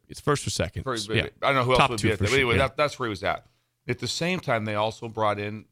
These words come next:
Speaker 2: a grad transfer. Where was he from? I believe it was Kent State. It was
Speaker 1: Okay.
Speaker 2: from the mac.
Speaker 1: Okay.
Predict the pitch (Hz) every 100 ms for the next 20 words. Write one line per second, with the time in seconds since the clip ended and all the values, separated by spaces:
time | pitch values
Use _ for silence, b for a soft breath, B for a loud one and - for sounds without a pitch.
0 | - 110 110 131 131 107 92 80 - 90
1 | 104 107 - 104 - 80 - _ _ _
2 | _ _ _ _ _ _ _ - 98 110
3 | 131 143 123 98 95 - 123 - - -
4 | 90 82 - 85 120 123 95 95 90 64
5 | - - - - - 90